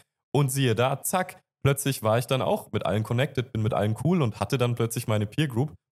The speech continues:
von Leuten, die gerne feiern gehen, weil die sind nach der Arbeit halt, klar, es war schon drei Uhr nachts, andere Leute gehen dann ins Bett, die sind dann erstmal in den Club bis fünf Uhr nachts.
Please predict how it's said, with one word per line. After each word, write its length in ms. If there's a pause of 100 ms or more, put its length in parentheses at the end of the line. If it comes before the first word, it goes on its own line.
von 80
Leuten, 240
die 60
gerne 220
feiern 280
gehen, 160
weil 100
die 140
sind 160
nach 140
der 160
Arbeit 280
halt, 240
klar, 180
es 120
war 100
schon 160
drei 220
Uhr 100
nachts, 320 (340)
andere 260
Leute 220
gehen 120
dann 100
ins 100
Bett, 220
die 80
sind 220
dann 100
erstmal 380
in 40
den 120
Club 260 (180)
bis 120
fünf 240
Uhr 80
nachts. 260